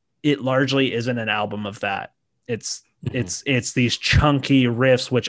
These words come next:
Speaker 1: are almost, uh, and this leads us in very nicely into theory number one about this album, <laughs> but it's almost calling back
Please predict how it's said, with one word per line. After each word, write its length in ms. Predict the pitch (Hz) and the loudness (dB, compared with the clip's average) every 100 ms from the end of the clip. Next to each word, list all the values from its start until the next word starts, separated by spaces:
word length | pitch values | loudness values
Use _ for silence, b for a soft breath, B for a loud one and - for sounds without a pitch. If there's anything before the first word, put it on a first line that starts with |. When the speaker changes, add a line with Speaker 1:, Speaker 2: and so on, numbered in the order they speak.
| - | -2
Speaker 1:
are 160 | 123 | -2
almost, 540 | 131 135 147 143 135 123 | 2 2 6 4 4 0
uh, 260 | 120 113 107 _ _ _ _ _ _ - | 2 0 -4 _ _ _ _ _ _ 4
and 80 | |
this 180 | 165 165 | 4 6
leads 200 | 190 165 | 6 6
us 120 | 156 | 4
in 220 | 160 143 135 | 6 6 6
very 260 | 147 143 | 6 6
nicely 360 | 135 127 139 123 | 6 4 2 0
into 340 | 120 123 117 | 0 0 -2
theory 400 | - - 127 123 | -2 0 2 2
number 320 | 117 117 117 | 2 2 2
one 300 | 107 113 113 | 0 -2 -4
about 240 | 107 110 104 | -4 -6 -6
this 200 | 110 - | -8 -6
album, 380 | 107 101 101 107 b b | -6 -6 -8 -14 b b
<laughs> 280 | - 170 135 | -6 -4 -2
but 280 | 131 123 - B B B B | -2 -4 -8 B B B B
it's 200 | - 135 | -2 -2
almost 680 | - 135 147 147 143 - - b b b b _ _ _ _ | 0 2 4 2 0 -6 -14 b b b b _ _ _ _
calling 480 | - - 143 139 135 | -4 2 4 4 2
back 480 | 117 113 131 135 | 0 0 -2 -6